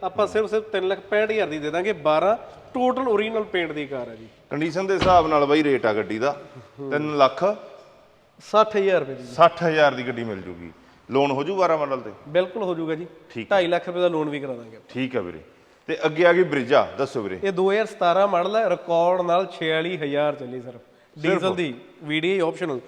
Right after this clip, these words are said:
Speaker 2: ਹੂੰ।
Speaker 1: ਨਵੇਂ ਲਾਏ, ਨਵੇਂ ਟਾਇਰ, ਛਿਆਲੀ ਹਜ਼ਾਰ with ਰਿਕਾਰਡ ਨਾਲ ਚੱਲੀ ਹੈ ਜੀ।
Speaker 2: ਅਠਾਰਾਂ ਕਿਹਾ, ਕਿੰਨਾ ਕਿਹਾ? ਸਤਾਰਾਂ?
Speaker 1: ਦੋ ਹਜ਼ਾਰ ਸਤਾਰਾਂ ਜੀ।
Speaker 2: ਸਤਾਰਾਂ ਮਾਡਲ।
Speaker 1: ਇਹਦਾ ਬੰਪਰ ਵੀ ਪੇਂਟ ਹੈ ਨਹੀਂ, ਗਾਰੰਟੀ ਹੈ ਜੀ।
Speaker 2: ਅੱਛਾ।
Speaker 1: ਟੋਟਲ ਓਰੀਜਨਲ ਪੇਂਟ, ਕਿਤੇ ਕਲਮ ਦਾ ਵੀ ਨਿਸ਼ਾਨ ਨਹੀਂ ਮਿਲੂਗਾ ਤੁਹਾਨੂੰ।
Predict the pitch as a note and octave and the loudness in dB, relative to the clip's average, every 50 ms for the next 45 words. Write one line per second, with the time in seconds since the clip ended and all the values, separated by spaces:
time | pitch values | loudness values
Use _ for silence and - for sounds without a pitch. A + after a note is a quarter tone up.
0 | - - C3+ C3+ B2 E3+ E3+ E3+ F3 F#3+ G#3 G#3 G3 F#3 F#3+ G#3 G#3+ G3 F3 E3 | -14 -12 -8 -6 0 2 4 4 4 4 2 2 4 2 2 2 2 0 -2 -2
1 | E3 E3+ F3+ F3+ F3 F3+ F3 F#3+ G#3+ G#3+ - - - F3 E3+ E3 E3+ F#3+ G#3 G3+ | -2 -2 -2 -2 -2 0 0 0 -2 -2 -8 -6 0 2 2 2 2 2 2 2
2 | G3 F#3+ F#3+ G#3 F#3+ G3+ G3 F#3 - E3+ E3 E3 D#3+ E3 D#3+ D3+ D3 C3+ B2 B2 | 2 2 0 -2 -4 -4 -6 -6 -4 -4 -4 -4 -4 -4 -6 -6 -6 -8 -8 -8
3 | B2 A#2+ A2+ A2+ A2 - A#2+ B2 D#3 F3+ F3 F#3 F3+ F#3 F3+ F#3 F3 F3 F3 F3 | -10 -12 -12 -14 -4 0 4 6 6 4 4 2 -2 -2 -2 -4 -4 -6 -6 -6
4 | F#3 F3+ - D3+ D3+ E3+ E3+ F#3 F#3+ G3 F3+ E3+ D#3 - - E3 D3 C#3 C#3 C3 | -8 -6 -4 -2 0 2 4 4 6 6 4 4 2 -2 0 2 2 2 0 -2
5 | B2 A#2 C#3+ C3 B2 A#2+ A2 G#2+ G2+ G2 F#2 F#2+ G2 E2 - - G3+ G3+ A3 A#3+ | 0 4 4 6 6 4 4 2 0 -2 -2 -4 -6 -8 -4 0 4 4 6 6
6 | F3+ G3 G#3 A3 G#3 C4 B3+ A#3+ B3+ A#3 - A3 G#3+ G3 F#3+ G3+ G#3+ A3 F#3 F#3 | 8 8 8 8 6 2 0 0 -2 -2 -2 0 0 0 0 0 -2 -2 0 0
7 | F3 E3+ E3+ E3 E3+ E3+ E3 D3+ C3 B2 A#2+ G#2 - - - - - B2 - - | 2 2 0 0 -4 -4 -4 -4 -4 -6 -8 -12 -16 -20 -20 -10 -8 -8 -6 -4
8 | - C#3+ A#2+ F2 - - - - - _ _ _ _ _ _ - F#3+ F#3+ F#3+ G3 | -2 -2 -2 -2 -4 -8 -16 -20 -20 _ _ _ _ _ _ -2 0 0 0 0
9 | G3+ F#3+ F3 F3 F3+ F#3+ G3 F#3 F3+ F#3+ F#3+ G3 G3+ G3 A3 G3+ G#3+ A3+ A3 - | 0 0 0 0 0 0 -2 -2 -2 -2 -2 -2 -2 -2 -2 -2 -2 -2 -2 0
10 | G#3 G#3 G#3 G3+ G3+ G#3 G3+ G#3 G3+ F#3 E3 F3 D#3+ D#3+ D#3+ D3 D3 C#3 C3+ C3 | 2 2 2 2 0 -2 -2 -2 -4 -2 -2 -2 -2 -2 -2 -4 -4 -4 -6 -6
11 | C#3 C#3+ D3+ C3+ A#2+ A#2 | -6 -6 -8 -8 -10 -14